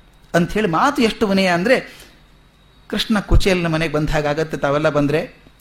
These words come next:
ಅಂತ ಹೇಳಿದ್ರು. ಅವ್ರು ಅಷ್ಟೇ ಸಿಂಪಲ್ ಆಗಿರುವಂಥ ಮನುಷ್ಯ. ನಾವು ಮೂರ್ನಾಲ್ಕು ಜನ ಅವ್ರ ಮನೆಗೆ ಹೋದ್ವಿ. ನನಗಿನ್ನೂ ಕಣ್ ತುಂಬ ಬರುತ್ತೆ ನೆನೆಸ್ಕೊಂಡ್ರೆ. ಮನುಷ್ಯ ಹೋದ್ರೆ ತಾವೇ ಅಡುಗೆ ಮಾಡ್ಬೇಕು, ಅವ್ರು ಮನೇಲಿ ಅಡುಗೆ ಅವ್ರು ತಾವೇ ಅಡುಗೆ ಮಾಡ್ಕೋಬೇಕು. ಕಾಫಿ ಎಲ್ಲ ಮಾಡಿಕೊಟ್ರು ನಮಗೆ. ಮಾಡಿಕೊಟ್ಟು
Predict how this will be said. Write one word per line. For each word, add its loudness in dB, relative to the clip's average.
ಅಂತ -2
ಹೇಳಿದ್ರು. -4
ಅವ್ರು 4
ಅಷ್ಟೇ 0
ಸಿಂಪಲ್ 6
ಆಗಿರುವಂಥ 2
ಮನುಷ್ಯ. -4
ನಾವು 4
ಮೂರ್ನಾಲ್ಕು 2
ಜನ 2
ಅವ್ರ 4
ಮನೆಗೆ 2
ಹೋದ್ವಿ. 0
ನನಗಿನ್ನೂ 0
ಕಣ್ -2
ತುಂಬ -2
ಬರುತ್ತೆ -2
ನೆನೆಸ್ಕೊಂಡ್ರೆ. -4
ಮನುಷ್ಯ 4
ಹೋದ್ರೆ 2
ತಾವೇ 2
ಅಡುಗೆ 0
ಮಾಡ್ಬೇಕು, -4
ಅವ್ರು -10
ಮನೇಲಿ -8
ಅಡುಗೆ -6
ಅವ್ರು -2
ತಾವೇ -2
ಅಡುಗೆ -6
ಮಾಡ್ಕೋಬೇಕು. -8
ಕಾಫಿ -2
ಎಲ್ಲ -2
ಮಾಡಿಕೊಟ್ರು -2
ನಮಗೆ. -2
ಮಾಡಿಕೊಟ್ಟು 2